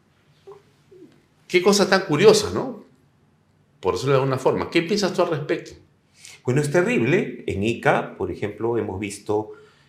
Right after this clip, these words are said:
Speaker 2: estas tomas de carreteras que empezaron desde el año dos mil veinte con la derogatoria de la ley agraria, que fue ideológico y político. Eso está en uno de los acápites del Foro Sao Paulo.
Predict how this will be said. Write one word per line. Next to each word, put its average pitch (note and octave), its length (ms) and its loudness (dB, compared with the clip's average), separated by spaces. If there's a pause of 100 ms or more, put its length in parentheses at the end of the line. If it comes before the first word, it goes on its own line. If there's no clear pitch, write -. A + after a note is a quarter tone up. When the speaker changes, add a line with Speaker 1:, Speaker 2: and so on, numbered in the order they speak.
Speaker 2:
estas - 320 -8
tomas G2+ 260 -2
de G2 80 -6
carreteras F#2+ 480 -4
que - 100 -6
empezaron C3 720 0 (160)
desde E2+ 260 -8
el F2 80 -2
año G#2+ 140 -2
dos G#2 100 -6
mil G#2 120 -6
veinte G#2 260 -4
con F#2+ 140 -6
la F#2 60 -4
derogatoria F2 480 -4
de F#2+ 60 -2
la F#2 60 -4
ley F#2 80 -2
agraria, A2 300 0 (240)
que - 120 -4
fue D3+ 360 2
ideológico A2+ 1000 -2 (340)
y - 60 -16
político. - 680 -12 (680)
Eso B2 240 -2
está B2 440 2
en G#2 100 0
uno A2 180 -2
de A2+ 60 -2
los A2 460 -2
acápites G2+ 840 -6
del F2 120 -6
Foro F#2 200 -10
Sao F2 180 -8
Paulo. - 380 -6